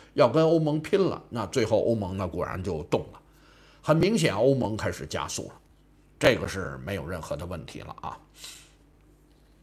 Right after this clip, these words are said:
那现在日本现在基本上加了一轮谈判，五月三十号再加了一轮，那大概在六月中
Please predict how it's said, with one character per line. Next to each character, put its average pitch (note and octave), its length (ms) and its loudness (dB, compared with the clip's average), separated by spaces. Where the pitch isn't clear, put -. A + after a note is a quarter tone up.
那 D#3 440 10
现 D3+ 240 6
在 C3 440 8
日 A#3+ 280 12
本 F#2+ 500 0
现 C#3 240 4
在 A#2+ 120 6
基 D3 220 2
本 E2 220 -6
上 F2+ 280 -8
加 D#3+ 240 8
了 D3 80 4
一 C3 100 2
轮 B2 220 0
谈 C3 220 -4
判， C#3 280 0
五 A2 100 -4
月 B2 220 2
三 C3 240 0
十 A#2+ 80 -4
号 G2 260 -2
再 G2+ 220 -2
加 B2 240 4
了 A#2 80 0
一 G#2+ 120 -2
轮， F2+ 360 -2
那 A2+ 240 0
大 A2+ 180 2
概 G#2+ 140 -2
在 A2+ 100 -2
六 A2+ 240 0
月 F#2+ 140 -4
中 D#3 260 -2